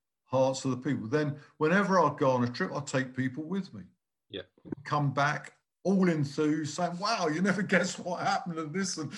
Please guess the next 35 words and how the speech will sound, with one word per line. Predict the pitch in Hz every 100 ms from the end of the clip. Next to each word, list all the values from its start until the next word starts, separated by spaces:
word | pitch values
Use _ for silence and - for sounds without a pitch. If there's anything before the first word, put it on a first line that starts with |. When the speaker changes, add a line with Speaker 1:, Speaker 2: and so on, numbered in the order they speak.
| -
Speaker 2:
Yeah. | - - -
Speaker 1:
they | -
come | 175 190
back | 170 160 -
bouncing, | 170 175 185 170 - 104 123 147 - _ _ _ _ _
and, | 143 156 156 151
uh, | 156 156
and | 156 160
then | 165 165
they | 175 196
share | - - 139 131 127 139
it, | 165 - -
and | 139
then | 147 151
other | 170 175
people | - 170 170 147
wanna | 127 127 123
come. | 120 117 123 147 - _ 147
That's | 160 -
part | - 143 139 135 135
of | 123
it. | 143 160 - _ _ 143
You | 151
then | 151 185 185
invite | 180 160 139 139 151 160 - -
people | 156 151 - 131 147
over | 147 151 139 151 147
who | 156
you've | 143 131 123
begun | 123 147 143 143
to | 139
make | 131 127 120
relationships | 113 131 151 - 151 143 156 - -
with, | 156 175 175 _ _ _ _ _ _ _ _ _ _ _ 120
um, | 123 127 131